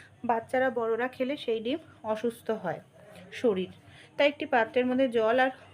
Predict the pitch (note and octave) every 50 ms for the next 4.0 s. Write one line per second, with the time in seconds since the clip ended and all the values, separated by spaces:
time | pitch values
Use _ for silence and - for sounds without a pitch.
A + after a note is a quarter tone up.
0 | - - - - - A#3 - A3+ G#3+ A3 A#3+ B3+ B3 A#3+ A#3+ B3+ C#4 D4 C#4 D4+
1 | D4+ C#4+ D4+ C4 A#3 C4 B3 A#3+ B3 A#3 C4 C#4+ F4+ F#4+ - - - - - -
2 | - - - - - A#3+ A#3+ C4 C#4+ D4+ D4+ C#4 D#4 D4+ D4+ C4+ A#3 B3 B3 C4
3 | B3 A3 B3 C4 C4+ C#4 C4+ C#4 C4+ C#4 C#4 - C#4 B3+ A3 A#3+ - A3 A3 A3